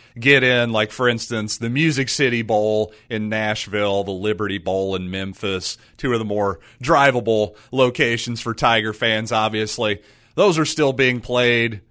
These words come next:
uh, basically any of the games you would really be excited for the Tigers to potentially be in,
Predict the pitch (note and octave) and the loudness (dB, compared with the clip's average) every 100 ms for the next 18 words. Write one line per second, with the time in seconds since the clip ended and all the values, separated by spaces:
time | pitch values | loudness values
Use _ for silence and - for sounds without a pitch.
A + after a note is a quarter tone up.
0 | _ _ D#3+ D3+ B2+ C#3+ G3+ B3+ - F3+ | _ _ -10 -10 -14 -2 0 0 0 0
1 | D3+ D3+ D3 C3 A2 A#2 A#2 A2+ A2+ A2 | 0 0 0 0 0 0 0 -2 -4 -2
2 | G#2 F#2+ F2 F#2+ A2+ C3 B2 G#2 A2 G#2 | -2 -4 -6 -8 0 2 2 2 -2 -2
3 | - G2+ G2 F#2 E2+ G#2+ F#2 - F#2+ F2+ | 2 4 4 0 -4 -8 -8 -4 -2 -2
4 | F2+ - G2 - - G2 F2+ F#2+ E2+ F2+ | -4 -10 -14 -14 -8 -8 -6 -6 -6 -6
5 | F2+ F2 E2+ D#2+ | -6 -6 -6 -8